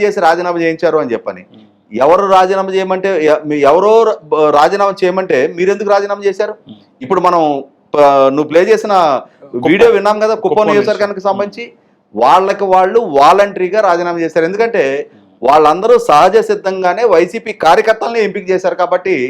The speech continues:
Speaker 1: వాళ్ళకి ఈ ఐదు వేలు, పదివేలు కన్నా కూడా మాకు పార్టీయే ముఖ్యం అనుకొని రాజీనామా చేశారు.
Speaker 2: అవును.
Speaker 1: కాబట్టి
Speaker 2: అంతకు ముందు
Speaker 1: వాళ్ళ,
Speaker 2: కూడా
Speaker 1: వాళ్ళ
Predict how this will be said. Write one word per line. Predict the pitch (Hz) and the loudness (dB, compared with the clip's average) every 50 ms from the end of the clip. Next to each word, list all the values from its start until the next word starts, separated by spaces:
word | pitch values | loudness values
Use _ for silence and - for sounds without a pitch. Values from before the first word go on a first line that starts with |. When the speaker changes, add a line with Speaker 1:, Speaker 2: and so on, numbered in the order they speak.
| 143 - _ _ _ _ _ 104 | -8 -12 _ _ _ _ _ -4
Speaker 1:
వాళ్ళకి | 113 131 156 190 202 190 196 196 190 185 180 180 - - _ _ _ _ _ - | 0 2 2 2 2 -2 -6 -6 -4 -4 -4 -6 -8 -12 _ _ _ _ _ -2
ఈ | 151 175 170 160 165 | 0 4 4 4 4
ఐదు | 180 196 220 226 | 2 2 2 4
వేలు, | 226 233 220 220 | 4 4 4 2
పదివేలు | 202 185 190 196 196 185 185 | 2 0 0 -2 -2 -2 -2
కన్నా | 185 185 175 175 | -2 -2 -2 -2
కూడా | 190 190 214 208 190 | -2 0 0 0 0
మాకు | 185 185 185 165 - - | -2 -2 -4 -6 -4 0
పార్టీయే | 147 160 190 196 - 208 214 208 196 | 2 2 2 0 0 0 0 0 0
ముఖ్యం | 165 165 - 226 226 226 | -2 -4 0 0 0 0
అనుకొని | 214 202 226 - 196 | 0 -2 -2 -2 -2
రాజీనామా | 180 175 175 180 175 165 143 | -2 -2 -2 -4 -6 -4 -4
చేశారు. | 127 113 - 98 131 151 | -6 -4 -6 -6 -6 -6
Speaker 2:
అవును. | 160 - - _ _ _ _ - | -8 -10 -12 _ _ _ _ 0
Speaker 1:
కాబట్టి | 151 170 - 254 269 269 247 190 143 | 2 2 2 2 2 0 0 0 -2
Speaker 2:
అంతకు | 165 175 208 196 185 160 | -2 -2 -4 -6 -4 -2
ముందు | 156 - 151 | 0 2 2
Speaker 1:
వాళ్ళ, | 185 208 226 | 4 4 2
Speaker 2:
కూడా | 202 156 156 | 2 2 4
Speaker 1:
వాళ్ళ | 185 202 | 4 2